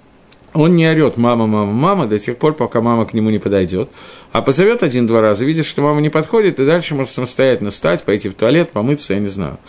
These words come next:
Э, какого возраста этот ребёнок? Очень трудно сказать. В разных семьях по-разному, и разные дети в одной и той же семье по-разному.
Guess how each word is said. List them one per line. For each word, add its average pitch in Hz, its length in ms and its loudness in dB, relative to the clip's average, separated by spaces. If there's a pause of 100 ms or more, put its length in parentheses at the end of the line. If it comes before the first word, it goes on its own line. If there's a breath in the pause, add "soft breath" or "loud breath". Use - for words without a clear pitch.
(580 loud breath)
Э, 120 360 4
какого 175 420 2
возраста 151 500 0
этот 101 220 -4
ребёнок? 104 360 -2
Очень 139 240 -4
трудно 107 340 0
сказать. 139 540 -4
В 85 140 -2
разных 117 360 2
семьях 123 360 -2
по-разному, 139 520 0
и 135 60 0
разные 110 340 2
дети 123 240 -2
в 107 80 2
одной 110 260 2
и - 40 2
той 104 140 0
же 90 100 -8
семье 92 300 -4
по-разному. 104 600 -4